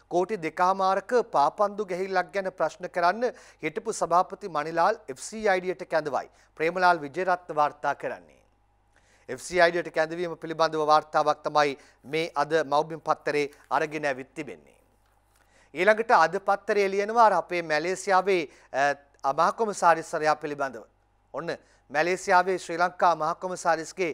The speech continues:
ආරක්ෂාව තර කරයි. චානක චන්ද්‍රසේකර ලියන්නේ.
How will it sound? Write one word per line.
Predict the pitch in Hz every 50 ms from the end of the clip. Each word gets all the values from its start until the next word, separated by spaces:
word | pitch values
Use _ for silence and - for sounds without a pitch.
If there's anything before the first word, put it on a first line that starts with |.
| - - - _
ආරක්ෂාව | - 120 143 160 170 170 170 - - 190 180 175 170
තර | - 156 139 139 156
කරයි. | - - 170 143 98 85 _ _ _ _ _ _ -
චානක | 165 160 170 196 190 - 185
චන්ද්‍රසේකර | - - 165 156 160 175 196 180 - 190 175 - - 165
ලියන්නේ. | 156 160 160 143 101 - _